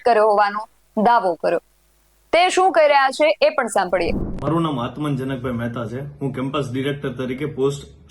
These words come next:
Speaker 2: શ્રી બી એ ડાંગર હોમિયોપેથિક મેડિકલ કોલેજમાં ધરાવું છું. અત્યારે જે હાલ આ, અ, દુઃખદ અવસાન બન્યું છે,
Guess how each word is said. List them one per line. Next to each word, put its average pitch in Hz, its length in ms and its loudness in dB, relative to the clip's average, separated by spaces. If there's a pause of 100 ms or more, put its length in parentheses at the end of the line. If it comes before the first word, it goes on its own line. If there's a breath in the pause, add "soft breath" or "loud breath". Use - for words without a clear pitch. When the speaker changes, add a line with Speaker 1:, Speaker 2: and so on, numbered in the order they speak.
Speaker 2:
શ્રી 139 100 -4
બી 127 140 -2
એ 139 100 2
ડાંગર 139 240 -4
હોમિયોપેથિક 127 420 -6
મેડિકલ 120 360 -4
કોલેજમાં 120 420 -6
ધરાવું 110 340 -6
છું. 117 220 -14 (1040 soft breath)
અત્યારે 160 480 0
જે 156 300 -2
હાલ 143 580 -2 (120)
આ, 143 340 2
અ, 123 560 -8 (200)
દુઃખદ 147 340 -2
અવસાન 147 360 0
બન્યું 143 320 0
છે, 120 100 -6